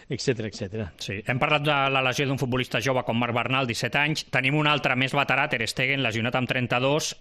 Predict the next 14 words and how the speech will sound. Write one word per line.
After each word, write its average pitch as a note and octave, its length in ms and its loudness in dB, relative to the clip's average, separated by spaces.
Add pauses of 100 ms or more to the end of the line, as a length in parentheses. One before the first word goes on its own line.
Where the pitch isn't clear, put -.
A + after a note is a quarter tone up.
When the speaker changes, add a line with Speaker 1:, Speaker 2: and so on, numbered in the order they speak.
Speaker 2:
eh, A#2 420 0
amb B2 140 0
una C#3+ 140 0
rotura D3 580 0
completa C#3+ 320 0
del C#3+ 160 2
tendó B2+ 320 2
rotulià. A#2 720 -2
Això, - 220 -4 (720)
clar, D3 140 -2
dit B2 140 -2
així, C#3+ 200 -2
espanta B2+ 380 -4
també. F2 300 -8